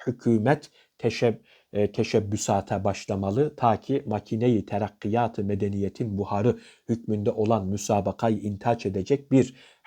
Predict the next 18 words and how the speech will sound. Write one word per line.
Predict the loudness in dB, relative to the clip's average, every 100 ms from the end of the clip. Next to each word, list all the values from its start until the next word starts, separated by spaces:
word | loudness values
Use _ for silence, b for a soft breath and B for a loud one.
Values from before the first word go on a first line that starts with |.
| 2
hissi | 2 2 0 0 2
rakabet | 0 2 0 0 0 0
peyda | 0 2 2 0 0 B B
olabilsin. | 0 2 2 -2 -2 0
Yoksa | 2 0 0 0
bu | 2 2 2
revabıt | 2 2 0 2 2 2
ve | 0 0 B B B B _ _ _ _ _ _ _ _ _ _ _ _ _ _ _ b b
mecariyi | 2 2 4 4 6 4 4 0
fek | 2 2 2 -6
edecek | -2 -2 2 2 2 -6 b b b b
ademi | 2 4 4 2 0
merkeziyet | -2 -4 -2 -4 0 -2 -2
fikri | -8 -2 2 2 B B 2
veyahut | 4 4 2 -2
onun | -2 0 0 0
ammizadesi | -2 0 -2 -2 -2 -2 -2 -4 -4
unsura | -4 -4 -2 0 2 0